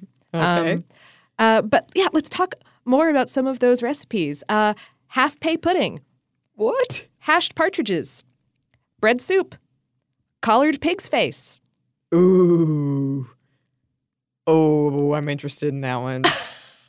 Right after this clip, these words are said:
Speaker 1: 'Cause I have two ideas of what it could be, and I wanna know if it's one of those or neither.
Speaker 2: I, um, perhaps upsettingly, did not actually read the recipe. I just,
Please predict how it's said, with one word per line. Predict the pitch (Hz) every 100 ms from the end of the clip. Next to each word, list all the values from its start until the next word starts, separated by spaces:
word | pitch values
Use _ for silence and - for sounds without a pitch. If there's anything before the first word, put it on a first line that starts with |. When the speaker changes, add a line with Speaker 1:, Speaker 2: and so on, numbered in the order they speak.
| _ _ _ _ - 370 _ -
Speaker 1:
'Cause | - 165
I |
have | 156 156
two | - 190 185
ideas | 170 165 151
of |
what | 147
it | 151
could | 156 147
be, | 165 160
and | 165
I | 147
wanna | 156 160
know | 151 151 151 165
if | 170
it's | 139 - _ _
one | 160 165
of |
those | 156 156 147
or | 139
neither. | 139 - - - 156 170 _ _ _
Speaker 2:
I, | - 208 214 220 220
um, | - 196 190 190 190
perhaps | 208 226 226
upsettingly, | 196 - 185 175 165
did | 160
not | 165 165
actually | 160 - 160
read | 156 151
the |
recipe. | 147 147 - 131 135 156 -
I | 160
just, | 160 151 -